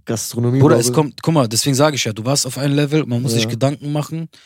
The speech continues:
Speaker 2: wirklich für nächstes Jahr, was ist der nächste Step,
Speaker 1: Okay.
Speaker 2: wen können wir alles einladen, verschiedene Leute
Speaker 1: Mhm.
Speaker 2: anschreiben, gucken, Zeit, kommt vorbei. Und so, Bruder, baut sich das alles auf.
Speaker 1: Okay.
Speaker 2: Wirklich.
Speaker 1: Okay. Also du, <laughs>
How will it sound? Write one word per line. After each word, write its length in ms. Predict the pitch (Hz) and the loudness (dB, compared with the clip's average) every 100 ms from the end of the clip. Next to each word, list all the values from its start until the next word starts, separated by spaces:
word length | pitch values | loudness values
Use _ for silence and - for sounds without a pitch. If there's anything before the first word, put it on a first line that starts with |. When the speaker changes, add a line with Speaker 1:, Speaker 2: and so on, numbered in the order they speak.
| _ - | _ -4
Speaker 2:
wirklich 320 | 123 131 131 | -2 -2 -4
für 140 | - | -2
nächstes 360 | 120 131 - 120 | -2 -2 -2 -2
Jahr, 180 | 139 135 | -2 -2
was 160 | 113 120 | -4 -6
ist 160 | 120 - | -4 -2
der 60 | |
nächste 300 | 120 127 - | 0 -2 -2
Step, 340 | 110 - 135 131 | -4 -2 -4 -4
Speaker 1:
Okay. 280 | 110 117 131 | -10 -8 -4
Speaker 2:
wen 180 | 120 131 | -2 -2
können 180 | - 147 | 0 0
wir 60 | |
alles 240 | 117 120 - | 0 0 -2
einladen, 600 | 143 143 135 135 139 131 | -2 0 2 0 -2 -10
verschiedene 420 | - 107 147 143 | -8 -4 -2 0
Leute 480 | 127 127 123 131 123 | 2 2 0 -2 -6
Speaker 1:
Mhm. 120 | 123 123 | -4 -2
Speaker 2:
anschreiben, 560 | 123 - 120 113 110 - | 0 0 0 -2 -4 -6
gucken, 440 | 127 - 117 104 - | -8 -6 -8 -10 -8
Zeit, 480 | - 123 117 113 - | -2 0 0 -4 -6
kommt 220 | 123 113 | -6 -4
vorbei. 380 | 113 104 120 127 - - - _ | -6 -2 0 -2 -6 -20 -20 _
Und 180 | - 104 | -8 -2
so, 140 | 123 | -2
Bruder, 240 | 120 135 127 | -2 -2 -2
baut 220 | 123 127 | -2 -4
sich 160 | 123 - | -6 -6
das 180 | 113 | -4
alles 240 | 117 113 - | -4 -4 -4
auf. 340 | 135 113 - - | -4 -6 -8 -14
Speaker 1:
Okay. 240 | - 117 - _ _ | -10 -8 -10 _ _
Speaker 2:
Wirklich. 580 | - 160 - 110 92 - _ | -4 -2 -2 -2 -4 -8 _
Speaker 1:
Okay. 300 | 113 - 113 110 _ _ _ _ _ - | -12 -10 -10 -12 _ _ _ _ _ -10
Also 200 | 113 113 | -6 -4
du, 460 | 110 120 120 120 117 | -2 -2 -2 -2 -4
<laughs> 920 | 123 - 202 180 220 214 247 226 214 | -4 2 2 2 2 0 2 0 -2